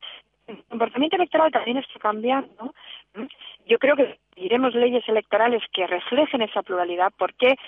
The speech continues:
no, no, por qué hay que poner barreras? ¿Por qué no hay que dejar que aquellos que votan una minoría, esa minoría tenga un reflejo en el Parlamento si tienen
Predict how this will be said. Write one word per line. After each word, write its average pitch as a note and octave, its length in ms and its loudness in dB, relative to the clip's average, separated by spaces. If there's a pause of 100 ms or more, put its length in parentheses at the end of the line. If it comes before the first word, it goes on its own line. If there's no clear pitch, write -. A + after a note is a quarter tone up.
(260)
no, A#3+ 420 4
no, A3+ 480 4
por G#3+ 100 2
qué C4 100 4
hay C4 60 4
que B3 120 2 (180)
poner A3 240 2
barreras? G#3 560 4 (320)
¿Por A3 160 2
qué C4 140 4
no C#4+ 100 4
hay C#4 100 4
que A3+ 120 4
dejar A3+ 340 0
que A3+ 80 2
aquellos A3+ 440 2
que G3+ 100 0
votan G#3+ 440 0
una A#3 360 0
minoría, G#3+ 420 2
esa G#3+ 160 0
minoría G3+ 320 2
tenga A3 220 0
un G3+ 100 -2
reflejo F#3+ 380 -2
en F3+ 60 -6
el F3 60 -6
Parlamento F3 600 -4 (440)
si G3+ 100 0
tienen F#3+ 420 -4